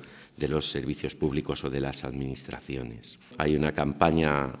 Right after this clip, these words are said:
eh, como os digo, específica, que es en el Día de los Servicios Públicos, veintitrés de junio, decirle no al ceta, ¿no?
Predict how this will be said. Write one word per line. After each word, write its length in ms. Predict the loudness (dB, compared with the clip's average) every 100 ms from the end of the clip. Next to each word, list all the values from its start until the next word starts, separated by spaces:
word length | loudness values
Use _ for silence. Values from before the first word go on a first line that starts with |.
| -8
eh, 180 | -10
como 220 | -6 -6 0
os 80 |
digo, 480 | 4 10 12 10 8 0
específica, 1120 | -4 -4 2 6 8 8 10 10 10 6 -6 2
que 160 | 6
es 160 | 6 4
en 80 | 2
el 160 | 4
Día 260 | 10 10 10
de 100 | 8
los 140 | 6
Servicios 500 | 4 4 4 4 0
Públicos, 460 | 8 10 10 10 10
veintitrés 540 | 10 8 2 4 4
de 80 | 4
junio, 340 | 6 8 10 10
decirle 540 | 8 4 4 4 6
no 420 | 6 6 4 -4 -4
al 180 | 0 0
ceta, 460 | 0 0 0 -2 -6
¿no? 220 | -6 -6